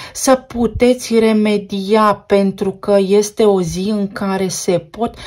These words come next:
lua niște hotărâri care au o turnură de situație majoră în viețile voastre.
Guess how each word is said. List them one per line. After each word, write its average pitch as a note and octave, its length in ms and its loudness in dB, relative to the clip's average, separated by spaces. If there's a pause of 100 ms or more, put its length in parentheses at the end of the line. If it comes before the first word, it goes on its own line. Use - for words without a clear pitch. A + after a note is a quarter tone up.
(140)
lua G#3+ 200 6
niște A3 380 0
hotărâri G3+ 920 2 (460)
care A3 640 0 (300)
au C#4 300 4
o A3+ 140 6
turnură G#3+ 560 2
de F#3+ 140 0
situație G3 920 -4 (180)
majoră G3+ 920 4
în F#3+ 160 -4
viețile F3+ 460 -4
voastre. E3+ 640 -8